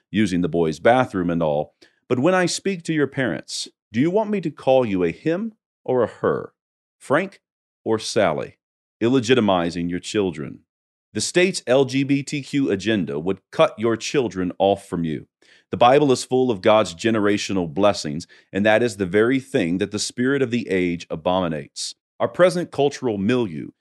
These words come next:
is drunk on individualism, and thus the adjective selfish in the title of this post. "You, singular, must be you, singular," says modern man,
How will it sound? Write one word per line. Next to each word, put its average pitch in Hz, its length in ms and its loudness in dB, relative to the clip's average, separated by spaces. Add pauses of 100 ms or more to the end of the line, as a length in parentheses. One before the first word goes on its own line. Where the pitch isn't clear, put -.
(160)
is 92 220 -6
drunk 131 400 -2
on 104 240 -2
individualism, 87 920 -4 (320)
and 113 140 -2
thus 143 220 4
the 127 200 -6
adjective 104 720 -2
selfish - 840 0
in 104 100 -2
the 101 80 -2
title 98 440 0
of 78 100 -8
this 80 140 -12
post. - 560 -4 (400)
"You, 127 520 2 (240)
singular, 80 680 -4 (200)
must 123 280 0
be 131 100 2
you, 110 500 2 (360)
singular," 101 600 -2 (220)
says 101 320 -2
modern 95 360 0
man, 90 400 -4